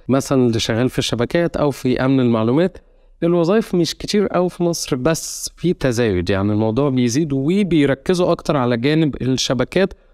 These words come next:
خصوصًا لو جهات أو مؤسسات حكومية بيحبوا كل حاجة تبقى تحت إيديهم. وطبعًا أعلى مرتب اللي هو أربعين ألف ده اللي هو المدير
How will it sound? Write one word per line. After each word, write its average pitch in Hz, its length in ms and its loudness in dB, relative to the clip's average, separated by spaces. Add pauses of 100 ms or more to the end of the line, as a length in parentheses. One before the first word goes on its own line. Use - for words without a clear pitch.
(120)
خصوصًا 170 440 0
لو 151 280 2
جهات 143 460 0
أو 123 120 0
مؤسسات - 540 -2
حكومية 151 500 0
بيحبوا 135 460 -2
كل 147 240 2
حاجة 139 320 2
تبقى 131 420 0
تحت - 320 -4
إيديهم. 107 480 0
وطبعًا 190 440 2
أعلى 175 200 2
مرتب 156 380 2
اللي 131 100 4
هو 147 80 2
أربعين 143 340 0
ألف 156 280 -2
ده 151 160 2
اللي 165 140 4
هو 151 160 2
المدير 139 680 2